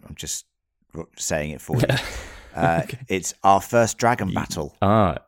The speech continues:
Speaker 1: Um,
Speaker 2: Yeah. Yeah.
Speaker 1: Um, now, I have been worried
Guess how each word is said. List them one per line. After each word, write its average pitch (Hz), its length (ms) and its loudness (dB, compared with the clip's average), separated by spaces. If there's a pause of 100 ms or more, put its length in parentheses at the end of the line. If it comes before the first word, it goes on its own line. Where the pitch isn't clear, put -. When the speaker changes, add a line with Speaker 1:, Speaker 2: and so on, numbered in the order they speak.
(140)
Speaker 1:
Um, 85 600 0
Speaker 2:
Yeah. 95 220 4 (960)
Yeah. 90 440 2
Speaker 1:
Um, 85 260 -4 (640)
now, 92 580 2 (500)
I 113 200 4
have 135 120 0
been 113 180 -2
worried 85 500 0